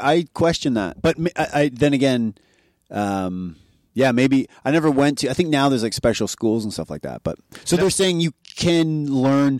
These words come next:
Speaker 2: Mm-hmm.
Speaker 1: I don't think
Speaker 2: Given
Speaker 1: that's
Speaker 2: the right kind of teaching, dyslexic can learn to read, can
Speaker 1: Yeah.
Speaker 2: learn to read, and even to spell just as well as anyone else. It says here.
Speaker 1: Oh, really? I don't. I, I think that might. I don't know if that's the case.
Speaker 2: Mm, okay,
Speaker 1: Uh,
Speaker 2: interesting.
Speaker 1: let's see.
Speaker 2: Uh, well, I and then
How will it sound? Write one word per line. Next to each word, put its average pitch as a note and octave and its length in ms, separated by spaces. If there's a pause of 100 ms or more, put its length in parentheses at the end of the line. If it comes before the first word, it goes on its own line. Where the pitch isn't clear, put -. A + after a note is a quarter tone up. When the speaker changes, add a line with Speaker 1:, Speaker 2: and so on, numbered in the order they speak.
(120)
Speaker 2:
Mm-hmm. D#3+ 140
Speaker 1:
I E3+ 40
don't A3+ 140
think B3+ 100
Speaker 2:
Given A3 140
Speaker 1:
that's G#3 100
Speaker 2:
the F3 60
right E3+ 180
kind F3+ 160
of G#3 80
teaching, E3 540
dyslexic A#2+ 480
can B2+ 140
learn B2 160
to A#2 60
read, C3+ 340 (260)
can A#2 140
Speaker 1:
Yeah. A#2 160
Speaker 2:
learn G#2 100
to D#3+ 60
read, C3 200
and A2+ 140
even C3+ 240
to C#3 60
spell C3+ 360
just G#2+ 220
as G#2+ 180
well G2+ 280
as G2+ 100
anyone G#2 300
else. F#2 300
It C#2 80
says E2 200
here. F2+ 240 (100)
Speaker 1:
Oh, A2+ 260
really? A2 260
I A2+ 120
don't. A2 240
I, G#2 280
I - 40
think G#2+ 180
that G#2 140
might. G2 220
I G2 40
don't G#2 120
know G2+ 80
if F#2+ 80
that's - 260
the - 100
case. G#2 400
Speaker 2:
Mm, G3+ 220
okay, C#3+ 240 (260)
Speaker 1:
Uh, A3 80
Speaker 2:
interesting. F3 500
Speaker 1:
let's B2 200
see. A#2+ 260 (120)
Speaker 2:
Uh, D3+ 520
well, E3+ 280
I E3 200
and D#3+ 180
then E3 260